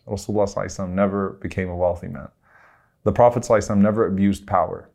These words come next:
He never exploited power. He never became a tyrant. Rasulullah sallallahu alaihi wasallam showed mercy to people that showed cruelty to him.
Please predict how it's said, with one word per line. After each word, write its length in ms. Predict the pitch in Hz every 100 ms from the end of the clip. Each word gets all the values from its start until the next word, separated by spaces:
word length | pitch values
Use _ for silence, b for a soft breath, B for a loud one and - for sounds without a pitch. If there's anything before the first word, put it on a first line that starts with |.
| _
He 80 | 98
never 240 | 98 92 92
exploited 500 | - - 98 92 -
power. 300 | 98 95 92
He 40 |
never 200 | 98 98
became 320 | 98 - 98
a 40 | 90
tyrant. 600 | - 87 85 85 - _ b b b b -
Rasulullah 360 | 101 - 110
sallallahu 100 | 101
alaihi 220 | - 92 -
wasallam 120 | 98
showed 240 | - 101
mercy 580 | 95 98 101 - 98 101 -
to 300 | - 92 90
people 280 | - 98 101
that 160 | 92
showed 300 | - 98 90
cruelty 420 | - 107 98 - 95
to 140 | -
him. 360 | 87 90 90